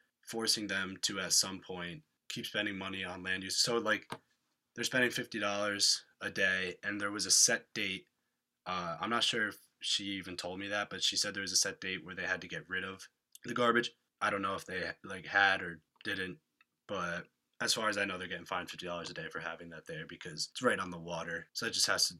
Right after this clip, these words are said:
do more with how solid waste is affecting their community. It's, like, going into the water, it's polluting that,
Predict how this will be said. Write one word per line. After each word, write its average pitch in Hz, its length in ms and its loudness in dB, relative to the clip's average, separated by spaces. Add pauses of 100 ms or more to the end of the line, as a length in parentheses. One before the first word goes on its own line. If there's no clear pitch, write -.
do 87 280 -8
more 90 360 -6
with 85 240 -8 (360)
how 101 140 -2
solid 87 360 2
waste 87 280 -4
is 87 120 -2
affecting 87 420 -8
their 82 140 -4
community. 85 540 -12
It's, - 160 -6
like, - 120 -14
going 90 280 -8
into 90 200 -12
the 85 120 -12
water, 82 340 -10
it's 82 140 -6
polluting 87 420 -16
that, 82 380 -8